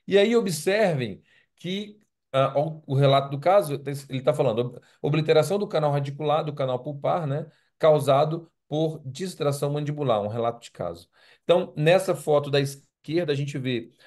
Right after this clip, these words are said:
a, a radiografia, né, uma panorâmica, no, no momento ali, pouco tempo depois, né, da, da, da,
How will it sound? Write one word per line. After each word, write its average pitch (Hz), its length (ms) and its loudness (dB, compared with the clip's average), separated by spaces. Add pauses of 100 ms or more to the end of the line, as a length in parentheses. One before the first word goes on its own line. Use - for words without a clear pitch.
(200)
a, 120 720 2
a - 20 0
radiografia, 120 600 -2
né, 113 80 -4
uma 110 160 -6
panorâmica, 110 680 -2 (420)
no, 127 400 -2
no 131 100 0
momento 135 500 -2
ali, 135 160 -2
pouco 135 380 -8
tempo 123 380 -2
depois, 135 680 -2
né, 113 160 -6
da, 110 200 -2
da, 101 520 -2 (140)
da, 95 520 -6